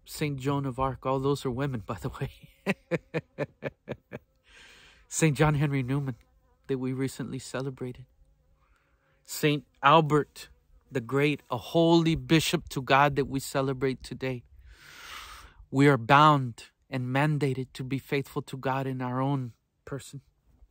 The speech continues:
and to the degree that it is possible to us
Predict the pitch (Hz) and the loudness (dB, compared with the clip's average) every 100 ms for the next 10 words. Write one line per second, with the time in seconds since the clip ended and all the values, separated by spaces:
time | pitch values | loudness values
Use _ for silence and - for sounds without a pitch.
0 | - - _ _ _ - - - _ 139 | -20 -20 _ _ _ -20 -20 -20 _ -6
1 | 123 165 143 131 123 - 143 147 143 143 | -2 0 0 0 0 0 2 2 2 2
2 | 131 - - 139 - 143 131 - 123 107 | 0 -4 -4 -4 -4 -10 -12 -12 -12 -12
3 | - - - | -12 -16 -18